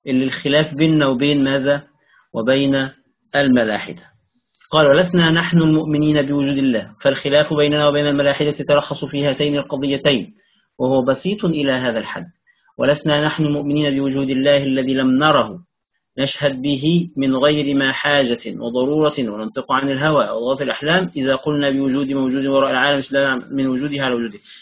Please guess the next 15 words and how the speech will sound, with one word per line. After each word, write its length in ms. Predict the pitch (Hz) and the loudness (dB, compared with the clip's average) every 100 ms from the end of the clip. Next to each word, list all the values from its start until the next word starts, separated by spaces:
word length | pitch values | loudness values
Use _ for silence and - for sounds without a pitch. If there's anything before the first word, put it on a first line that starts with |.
| - | -6
يعني، 180 | 127 131 | -2 0
نحن 360 | 160 - 143 | -2 -2 -4
في 220 | 127 135 | -4 -8
قولنا 640 | - - 180 160 143 123 113 | -6 -4 -2 0 0 0 -2
بوجوب 720 | 127 139 135 - 165 170 117 107 117 | -2 -2 -2 -2 2 2 2 -6 -8
وجود 600 | 131 135 139 160 143 110 113 | -4 -4 -2 -2 -2 -6 -8
موجود 800 | 117 127 131 127 147 165 160 131 110 - _ _ - - | -6 -4 -4 -4 -2 0 0 0 -4 -6 _ _ -20 -8
يستند 520 | 127 - - 165 165 | -8 -6 -2 0 2
إليه 340 | 147 156 156 151 | 2 2 2 0
العالم 560 | 131 143 160 151 135 | 2 2 2 2 0
في 140 | - 139 | -2 -4
وجوده، 800 | 143 147 175 160 151 175 233 254 _ _ _ _ - | -4 0 2 2 2 2 0 -4 _ _ _ _ -2
لا 140 | 208 | 0
نقول 420 | 208 175 180 170 | 2 0 2 2
هذا 520 | 143 143 139 135 147 | 2 2 2 2 0